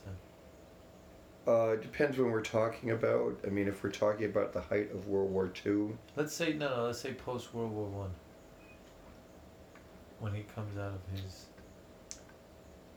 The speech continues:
Speaker 2: Pershing was a five-star, so there must have been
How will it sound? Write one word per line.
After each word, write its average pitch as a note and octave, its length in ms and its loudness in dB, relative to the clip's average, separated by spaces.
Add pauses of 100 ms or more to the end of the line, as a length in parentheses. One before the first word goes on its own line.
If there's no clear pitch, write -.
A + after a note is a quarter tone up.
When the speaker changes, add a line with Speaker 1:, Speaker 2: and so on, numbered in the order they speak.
(1200)
Speaker 2:
Pershing D3+ 420 4
was A2 160 2
a G2 60 0
five-star, F#2 1000 -2
so - 240 -12
there G2 140 -2
must A2 320 0
have G2+ 160 0
been F#2+ 220 2